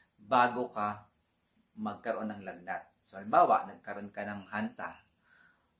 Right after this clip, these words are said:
virus, ah, bibilang pa yan ng ten days hanggang fifteen days bago ka magkaroon ng simptomas. And,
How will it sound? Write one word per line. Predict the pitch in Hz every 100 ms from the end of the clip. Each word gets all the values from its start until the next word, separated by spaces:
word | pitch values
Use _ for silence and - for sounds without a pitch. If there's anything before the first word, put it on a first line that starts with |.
| 101
virus, | 110 127 110 95 - - - _ _ _ _
ah, | - - 131
bibilang | 139 147 151 147 143
pa | 135 127
yan | 120 117
ng | 113 107 - _
ten | 113 104 95 87
days | 87 87 - - - - _ _ _ - - _
hanggang | 110 113 107 101 -
fifteen | 117 - 117 110
days | 104 90 -
bago | - 117 117 -
ka |
magkaroon | 113 110 104 101 98
ng | -
simptomas. | 101 87 92 87 85 85 - - - - - - - - -
And, | 170 180